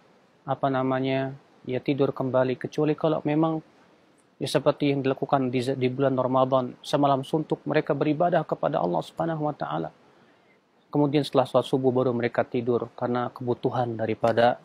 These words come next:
badan untuk memenuhi hak badan. Maka, akhi, gunakanlah waktu pagi ini untuk banyak berzikir kepada Allah. Gunakanlah waktu pagi ini semaksimal mungkin untuk beribadah kepada Allah Subhanahu Wa Taala.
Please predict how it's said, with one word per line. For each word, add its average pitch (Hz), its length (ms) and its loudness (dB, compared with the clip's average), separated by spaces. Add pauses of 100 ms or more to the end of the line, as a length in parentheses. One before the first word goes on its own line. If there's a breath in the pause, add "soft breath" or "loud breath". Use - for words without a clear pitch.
badan 113 560 2 (380)
untuk - 180 -4
memenuhi 139 400 0
hak 117 220 -4 (100)
badan. 101 320 -4 (1500)
Maka, 135 320 0
akhi, 147 320 0
gunakanlah 127 560 0
waktu 113 240 -2
pagi 110 320 -4
ini 117 240 0
untuk - 240 -8
banyak 131 240 -2
berzikir 135 460 0
kepada 98 340 -8
Allah. 101 160 -12 (1300)
Gunakanlah 156 560 6
waktu 147 160 0
pagi 151 240 4
ini 165 160 4
semaksimal 151 640 0
mungkin 160 320 0
untuk - 80 -4
beribadah 147 400 4
kepada 117 320 -6
Allah 117 220 -4
Subhanahu 113 420 -6
Wa 98 80 -10
Taala. 107 360 -4